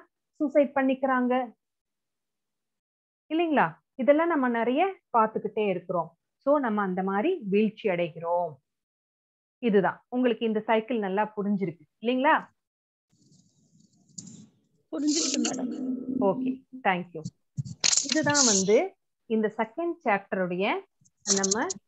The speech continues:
Speaker 1: அஹ், முக்கியமான வார்த்தைகள் என்ன அப்படின்னு நம்ம இங்க பாக்குறோம். So, ப-, ஆமா, இரக்கம், நான் உடலில்லை அப்படிங்கிறது நம்மளுக்கு தெரியறது. இன்பமின்மை, பாவச்செயல், குடும்ப பாரம்பரியம்,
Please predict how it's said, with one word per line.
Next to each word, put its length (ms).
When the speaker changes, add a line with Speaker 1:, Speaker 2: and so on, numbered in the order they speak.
Speaker 1:
அஹ், 140
முக்கியமான 680
வார்த்தைகள் 680
என்ன 520
அப்படின்னு 300
நம்ம 340
இங்க 240
பாக்குறோம். 420
So, 200
ப-, 220
ஆமா, 240
இரக்கம், 680
நான் 440
உடலில்லை 640
அப்படிங்கிறது 540
நம்மளுக்கு 380
தெரியறது. 540
இன்பமின்மை, 960
பாவச்செயல், 840
குடும்ப 480
பாரம்பரியம், 840